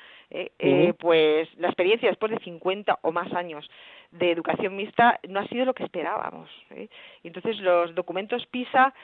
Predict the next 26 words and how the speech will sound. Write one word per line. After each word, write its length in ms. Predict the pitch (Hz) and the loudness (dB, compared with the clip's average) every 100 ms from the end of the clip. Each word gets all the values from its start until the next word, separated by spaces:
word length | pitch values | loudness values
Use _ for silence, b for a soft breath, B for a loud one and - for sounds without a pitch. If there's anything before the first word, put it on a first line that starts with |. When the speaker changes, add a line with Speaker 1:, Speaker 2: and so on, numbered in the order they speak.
| B - | B -2
Speaker 1:
eh, 360 | 190 185 - - | 2 2 -2 -10
que 80 | 175 | -8
son 120 | 190 | -6
los 80 | 190 | -6
documentos 320 | 185 190 190 | -4 -4 -2
de 80 | 185 | 4
la 180 | 175 180 | 6 6
O 60 | |
C 140 | - 185 | 4 -2
D 240 | 180 190 | 0 2
E 60 | 214 | 0
que 100 | 196 | -2
se 120 | 185 | -2
hacen 360 | 170 180 175 175 | -2 -2 -8 -6
más 180 | 170 | -6
o 40 | 175 | -6
menos 200 | 175 170 | -8 -6
anualmente, 680 | 170 170 175 202 214 226 262 B _ | -4 -2 -2 -6 -2 -2 -2 B _
pues 120 | 170 | -6
han 100 | 185 | -2
venido 380 | 190 220 220 233 B B | -2 0 -2 -2 B B
a 220 | - 170 | 2 4
reflejar 500 | 170 - 185 - 214 - | 4 0 -6 -2 -2 -2
una 220 | 190 190 | -4 -4
serie 340 | - 202 208 190 | -4 -4 -4 -2
de, 340 | 196 190 196 | 0 0 -4